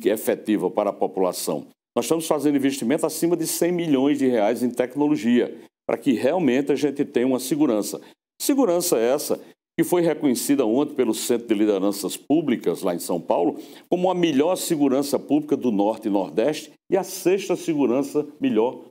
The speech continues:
do país. Essa é a realidade dos fatos. O fato de você dizer que numa cidade não tem policiamento, também tem que ser levado em consideração que mais de cinquenta cidades na Paraíba não têm um único crime nos últimos doze meses.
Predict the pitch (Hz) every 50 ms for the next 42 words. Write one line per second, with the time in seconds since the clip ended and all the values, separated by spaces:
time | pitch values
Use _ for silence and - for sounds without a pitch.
0 | _ - 196 196 - 190 143 104 101 92 - - - - - _ _ _ _ _
1 | _ _ _ _ _ _ _ - 165 196 214 214 - 240 226 202 196 180 175 151
2 | 151 147 147 - - - 98 82 151 - - - - - - - - - 196 190
3 | - 220 240 233 - 208 190 170 175 - - 147 139 127 113 127 107 - 107 101
4 | - - - 110 120 156 170 170 - - 151 - 78 - 104 95 92 92 98 104
5 | 151 165 151 - - 123 139 147 - 143 117 110 107 - - 101 78 85 107 147
6 | 170 - - - - - - - - _ - 170 156 175 196 180 - 180 170 -
7 | - - 165 151 143 120 120 117 110 92 - 110 104 101 - 113 95 92 90 -
8 | - 135 156 139 147 - - - - - _ - 185 156 143 165 190 208 196 175
9 | 156 160 147 139 - - 175 147 143 - 165 190 196 - 156 - - 123 98 113
10 | 120 117 95 107 117 - - 113 101 107 151 156 170 170 175 185 180 - 175 180
11 | 180 175 151 151 170 202 202 202 185 160 - - 139 143 160 170 156 151 - -
12 | - - - - 135 147 151 147 - 107 127 131 131 139 131 127 101 95 113 123
13 | 120 127 127 113 98 92 87 80 - -